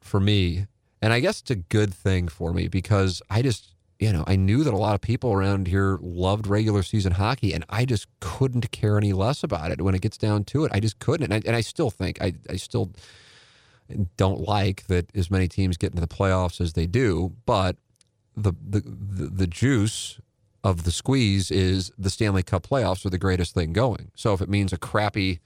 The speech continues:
regular season, in my mind, crappy because it doesn't have the value of the postseason,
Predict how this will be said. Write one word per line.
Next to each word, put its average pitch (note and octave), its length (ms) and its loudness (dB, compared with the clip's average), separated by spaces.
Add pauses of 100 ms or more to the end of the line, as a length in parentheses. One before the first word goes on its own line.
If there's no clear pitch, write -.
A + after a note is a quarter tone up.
(440)
regular G2+ 400 0
season, G2 600 -4 (200)
in F#2 120 -2
my G2 260 2
mind, E2 520 2 (260)
crappy F2 460 2
because F2+ 340 0
it E2 120 -2
doesn't F2 220 -2
have F2 220 0
the E2 80 -2
value F2 640 0
of F2 380 -4
the - 80 -8
postseason, F#2+ 760 -2